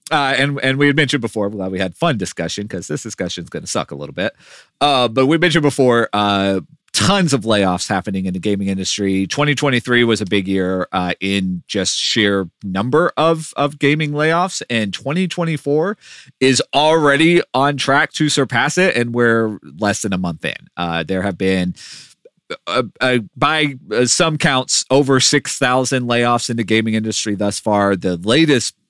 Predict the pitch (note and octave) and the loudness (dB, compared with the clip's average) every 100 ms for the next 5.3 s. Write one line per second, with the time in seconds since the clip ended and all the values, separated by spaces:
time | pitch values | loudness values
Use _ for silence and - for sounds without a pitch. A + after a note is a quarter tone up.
0 | - G2 G2 - G2 G2+ G#2 F#2 F2 - | -2 0 0 -2 -8 -6 -6 -6 -6 -6
1 | G2 E2+ E2 C#3 A#2+ F2+ F#2+ - - - | -6 -6 -2 0 0 -2 -6 -12 -20 -18
2 | - - B2 A#2 G#2+ - - A#2+ D3+ F#3 | -14 -2 0 2 0 -2 -4 0 0 0
3 | - F3 D3 C3+ C3 B2 A#2 G#2+ A#2+ A2+ | 0 0 2 2 2 0 -2 -2 2 4
4 | G#2+ G2+ G#2+ F#2 F#2 - G2 F#2 F2+ G2+ | 4 2 -4 -2 -4 -4 -6 -6 -4 0
5 | C#3 C3 B2+ | 2 2 0